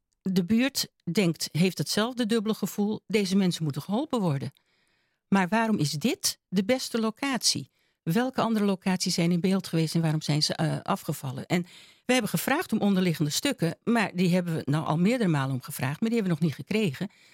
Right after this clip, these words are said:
Want ook medewerkers op het gemeentehuis zijn, eh, op vakantie. De projectmanager was nog op, is nog op vakantie.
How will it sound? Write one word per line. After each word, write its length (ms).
Want 260
ook 140
medewerkers 540
op 80
het 100
gemeentehuis 560
zijn, 320
eh, 260
op 200
vakantie. 680
De 100
projectmanager 920
was 240
nog 160
op, 140
is 180
nog 160
op 140
vakantie. 520